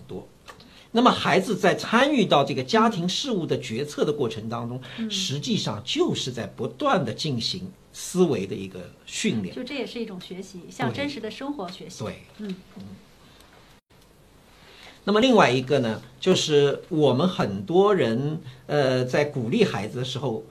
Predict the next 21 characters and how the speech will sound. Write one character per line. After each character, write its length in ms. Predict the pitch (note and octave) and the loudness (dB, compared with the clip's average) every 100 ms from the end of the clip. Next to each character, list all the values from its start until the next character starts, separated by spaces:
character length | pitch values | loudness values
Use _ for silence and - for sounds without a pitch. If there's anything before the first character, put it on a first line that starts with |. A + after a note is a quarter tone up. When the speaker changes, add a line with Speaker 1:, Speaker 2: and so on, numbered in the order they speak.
| - | -18
Speaker 1:
或 160 | - C4 | 4 6
者 140 | F#3 | 8
让 160 | E3+ F3+ | 6 4
孩 240 | - B2+ | 2 -2
子 140 | D#3 F#3+ | -2 -2
自 200 | - F#3+ | -2 -4
己 220 | - A2 | -2 -4
也 160 | G2 | -4
是 140 | - A2+ | -6 -8
关 360 | - G3+ G#3+ | 4 6 6
注 160 | G#3+ D#3 | 4 2
学 220 | C3 C#3 | 0 0
习 220 | F3 - | 0 0
之 180 | D#3 - | -4 0
外 300 | A3+ B3+ G#3 | 4 4 4
的 80 | - | 2
后 280 | - - G4 | 0 10 10
果。 220 | - A#2+ - _ - | 10 -4 -10 _ -10
Speaker 2:
嗯。 360 | A#3 A3+ F#3+ F#3 - | -4 -4 -4 -12 -8
Speaker 1:
就 80 | D4+ | -4
是 120 | D4+ | -4